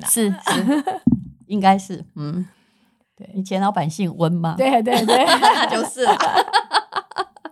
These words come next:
Speaker 2: 所以后来就一直做下来。那你什么时候变成自己去决定要当老板呢？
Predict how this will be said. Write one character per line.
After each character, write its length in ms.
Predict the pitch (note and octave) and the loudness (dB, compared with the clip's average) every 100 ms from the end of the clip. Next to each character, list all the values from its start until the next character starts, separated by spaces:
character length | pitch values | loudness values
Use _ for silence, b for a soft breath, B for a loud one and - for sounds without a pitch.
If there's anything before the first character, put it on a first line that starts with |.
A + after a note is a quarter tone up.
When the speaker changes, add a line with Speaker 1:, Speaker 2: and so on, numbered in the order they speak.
| _ B B C#5+ B4+ C5 G#4 | _ B B -2 -2 -2 -8
Speaker 2:
所 180 | - C#4+ | 2 4
以 200 | D#4 C4 B B | 4 2 B B
后 160 | F4+ | -4
来 180 | C#4+ A3 | -2 -2
就 120 | A#3+ | -4
一 120 | B3+ | -6
直 140 | B3 F3+ | -10 -4
做 120 | A3 | 0
下 100 | A3+ | 0
来。 60 | G3+ | 0
那 120 | F#4+ | 0
你 180 | D4 D4 | 0 -4
什 280 | - - F3+ | -12 -2 0
么 80 | F3+ | 0
时 220 | F#3+ - | -2 -6
候 300 | F#3+ B3 G3+ _ _ | -2 -2 -4 _ _
变 160 | C4 A3 | 2 2
成 160 | E3 | 2
自 140 | E3 G#3+ | -2 -6
己 180 | F#3+ | -6
去 380 | C3+ - G3+ - | -14 -6 -6 -6
决 160 | - D#3 | -6 -6
定 160 | D#3+ F#3+ | -2 -2
要 120 | F3 | -2
当 260 | - D#3+ | -2 -2
老 200 | E3+ D#3 | -2 -4
板 280 | D#3 - - - | -8 -8 -10 -10
呢？ 140 | A3 | -12